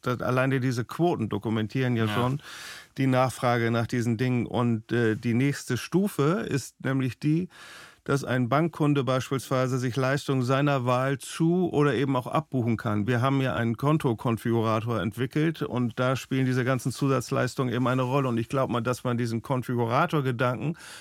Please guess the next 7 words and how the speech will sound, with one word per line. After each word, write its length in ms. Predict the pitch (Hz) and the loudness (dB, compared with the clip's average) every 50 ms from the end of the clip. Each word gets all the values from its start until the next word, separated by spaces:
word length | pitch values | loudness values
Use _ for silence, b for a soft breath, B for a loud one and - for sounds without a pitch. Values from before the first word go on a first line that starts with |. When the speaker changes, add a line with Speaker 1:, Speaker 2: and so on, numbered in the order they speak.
| B B | B B
Speaker 1:
auch 180 | - 123 120 - | -4 -4 -4 0
durchaus 580 | - 156 160 160 151 - 113 131 127 123 - | 2 2 2 4 2 2 0 0 0 -2 -6
in 160 | - - 123 135 | -6 -4 -2 0
der, 260 | 123 123 120 113 - | 0 0 -2 -2 -2
in 140 | 90 120 117 | -4 -2 -2
der 220 | 117 117 113 110 | 0 0 -2 -2
Versicherungs-, 840 | - - 120 120 156 151 165 147 127 117 117 110 107 - - - | -2 -2 0 0 0 2 2 0 0 0 -2 -2 -4 -8 -12 -14